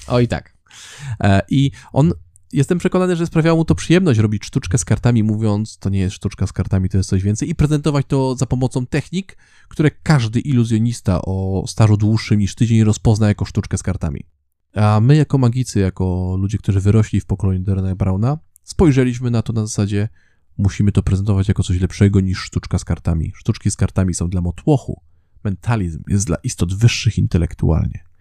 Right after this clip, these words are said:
Speaker 2: Tak naprawdę przez to staliśmy się jego widzami i zostaliśmy okłamani przez niego samego. Uwierzyliśmy w to,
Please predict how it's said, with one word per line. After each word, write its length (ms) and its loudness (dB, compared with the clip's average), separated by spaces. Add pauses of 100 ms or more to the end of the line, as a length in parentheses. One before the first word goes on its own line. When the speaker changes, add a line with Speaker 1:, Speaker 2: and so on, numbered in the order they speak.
(520)
Speaker 2:
Tak 100 -4
naprawdę 480 0 (340)
przez 180 -4
to 100 -6
staliśmy 320 -2
się 120 -2
jego 220 -2
widzami 500 -2
i 60 -4
zostaliśmy 400 -2
okłamani 580 0
przez 160 -2
niego 200 -2
samego. 340 2
Uwierzyliśmy 1080 4
w 120 -14 (220)
to, 280 0